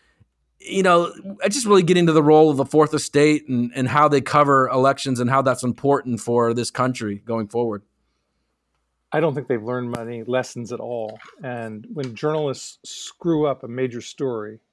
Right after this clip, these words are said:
Speaker 2: as they did in twenty sixteen about the outcome of this election, they, they gave little indication that this was going to happen, that Trump had a chance, really, of winning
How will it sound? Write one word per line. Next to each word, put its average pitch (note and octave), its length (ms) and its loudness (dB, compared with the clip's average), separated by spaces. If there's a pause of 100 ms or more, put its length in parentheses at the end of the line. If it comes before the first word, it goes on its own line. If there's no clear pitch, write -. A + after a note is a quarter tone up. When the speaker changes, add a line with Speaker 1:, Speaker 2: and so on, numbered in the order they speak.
(280)
Speaker 2:
as C#3 120 -4
they C3+ 120 0
did B2 160 -4
in A#2+ 100 -8
twenty A#2+ 240 -10
sixteen B2+ 560 -10
about A#2+ 380 -8
the A2+ 280 -12 (800)
outcome B2+ 360 -6
of A2 100 -12
this A2+ 160 -16
election, A2+ 560 -12 (140)
they, A#2+ 260 -8 (100)
they C3+ 120 -10
gave A2 340 -10
little C#3+ 420 2
indication A#2+ 640 -8
that A#2 220 -14
this C3+ 160 -10
was A#2 140 -16
going A#2+ 200 -14
to G#2+ 100 -12
happen, A#2+ 320 -14
that - 140 -20
Trump B2 220 -14 (100)
had A#2+ 160 -8
a G#2 60 -16
chance, C3+ 500 -12
really, G#2+ 240 -10
of G2+ 100 -14 (120)
winning A2+ 400 -8